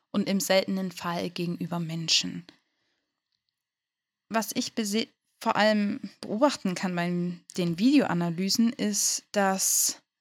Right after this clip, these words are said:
Fehlverknüpfungen stattfinden. Wir haben ja jetzt vorhin ein Beispiel gehabt. Und naja,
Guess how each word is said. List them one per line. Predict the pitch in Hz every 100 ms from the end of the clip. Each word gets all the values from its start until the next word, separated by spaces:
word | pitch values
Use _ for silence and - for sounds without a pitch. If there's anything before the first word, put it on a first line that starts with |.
| _ _ _ _
Fehlverknüpfungen | - - 285 - 175 170 151 - -
stattfinden. | - - - - 180 - - -
Wir | 190 185
haben | 190 196
ja | 180
jetzt | 180 175 175 -
vorhin | - 196 196 196 180
ein |
Beispiel | 175 208 240 - 208
gehabt. | 196 196 202 - - _ _ -
Und | 226
naja, | 247 233